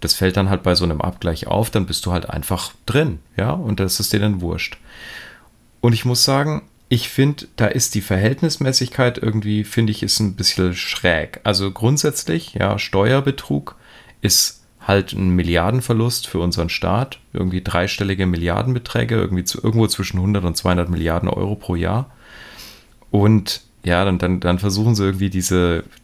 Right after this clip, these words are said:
zehntausend Euro, die irgendein bafög-Anwärter <laughs> irgendwo hat,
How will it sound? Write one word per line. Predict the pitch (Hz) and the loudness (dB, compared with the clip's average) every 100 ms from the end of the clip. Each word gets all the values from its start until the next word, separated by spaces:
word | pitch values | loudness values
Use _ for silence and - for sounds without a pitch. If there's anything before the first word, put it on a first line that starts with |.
| - | -4
zehntausend | 95 92 107 95 95 | 0 2 2 0 0
Euro, | 90 98 101 | 2 2 2
die | 92 92 | 2 2
irgendein | 87 92 87 82 80 98 107 98 - _ - | 2 0 -2 -2 -4 -2 -2 -2 -6 _ -8
bafög-Anwärter | - 87 - - 85 82 85 - 90 85 - | -6 -4 -6 -4 -2 2 0 2 0 0 0
<laughs> | - | 2
irgendwo | 117 113 98 90 | 2 4 2 0
hat, | 98 - | -2 -4